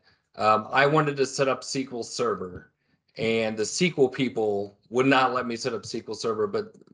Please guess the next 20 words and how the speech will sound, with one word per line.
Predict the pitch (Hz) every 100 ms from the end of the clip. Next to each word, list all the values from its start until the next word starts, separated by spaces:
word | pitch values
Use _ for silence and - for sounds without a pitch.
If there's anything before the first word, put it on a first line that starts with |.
| -
at | 120 120
the | 117
time, | - 233 180 123 113 131 151 - _ -
S | 127 135
M | 127
S | 123 120 -
years | 107 107 104
ago | 101 180 151 139
had | 127 127 113
unique | 113 117 117 117
needs. | 117 113 95 - - _ _ _ -
And | 120
so | 156 143
when | 139
you | 135
separate | - 208 - 160 143
departments, | 135 - 175 160 107 107 123 -
it's | 113 104 -
gonna | 147 135
be | 127 117 107